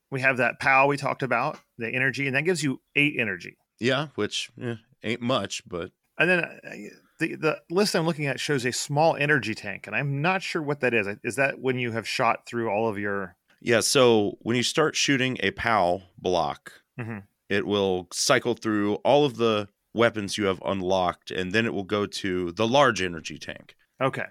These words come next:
Speaker 2: And if you shoot that, it'll cycle back through, and the final, it'll end at the, when you've completed a second cycle, and that will be the small energy tank.
Speaker 1: Oh, so I've been, I s-,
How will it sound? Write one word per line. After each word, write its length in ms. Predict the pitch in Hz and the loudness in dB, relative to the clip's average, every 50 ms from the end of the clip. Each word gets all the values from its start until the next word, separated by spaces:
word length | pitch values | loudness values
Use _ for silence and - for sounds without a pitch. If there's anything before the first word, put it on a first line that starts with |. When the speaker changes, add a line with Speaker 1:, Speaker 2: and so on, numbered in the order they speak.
| - _ - | -12 _ -8
Speaker 2:
And 120 | - 95 95 | -6 -6 -6
if 100 | - 104 | -4 -2
you 60 | 95 | 0
shoot 260 | - - 131 123 123 | 2 4 4 4 4
that, 240 | 135 135 127 - - | 4 4 4 4 2
it'll 160 | 104 95 95 | -2 -2 -2
cycle 360 | - - 127 117 - 104 101 87 | -2 0 0 0 2 0 0 0
back 220 | 101 98 92 - | 0 0 0 -2
through, 400 | - - 120 123 113 101 95 - | -6 -4 0 2 2 2 2 0
and 180 | - 92 90 - | -2 -4 -4 -6
the 80 | 90 | -6
final, 640 | - - - 139 143 151 151 131 107 95 95 87 - _ _ - | -8 -4 0 2 4 4 4 2 2 0 -2 -4 -6 _ _ -4
it'll 200 | 110 110 127 - | -2 -2 0 2
end 200 | - 160 165 143 | 2 2 4 4
at 360 | 139 - - 104 110 107 _ - | 2 2 2 2 0 0 _ -2
the, 340 | 104 98 95 92 90 85 - _ _ _ _ - | 0 2 2 2 0 -2 -4 _ _ _ _ -6
when 120 | 107 110 | -4 -4
you've 140 | 113 104 - | -4 -4 -4
completed 500 | - 110 98 - 131 135 117 120 107 92 | -6 -6 -6 -4 -2 -2 0 0 0 -2
a 40 | 90 | -2
second 440 | - - - - 127 - - 113 - | -2 -2 -2 -2 -2 -2 -2 -4 -4
cycle, 380 | - - 101 92 87 - 82 85 | -2 -2 -2 -2 -2 -2 -6 -6
and 100 | 90 92 | -4 -2
that 140 | 107 113 - | -2 -2 -2
will 100 | 92 107 | -2 -4
be 160 | 92 104 104 | -4 -6 -6
the 120 | 92 80 85 | -6 -6 -6
small 440 | - - - - 110 110 104 92 - | -4 -4 -4 -2 0 0 0 0 0
energy 380 | - 90 82 73 73 - 78 - | -4 -8 -10 -10 -14 -16 -18 -18
tank. 340 | - - - - _ _ _ _ - - | -18 -18 -18 -18 _ _ _ _ -6 -2
Speaker 1:
Oh, 380 | 139 151 156 156 139 120 113 - | 2 4 4 6 6 4 2 0
so 160 | - - 135 | -2 -2 2
I've 200 | 147 180 196 147 | 4 4 4 4
been, 280 | 139 127 113 107 107 - _ - | 2 0 0 -2 -6 -6 _ 0
I 80 | 139 | 0
s-, 140 | 156 147 - | 0 0 -2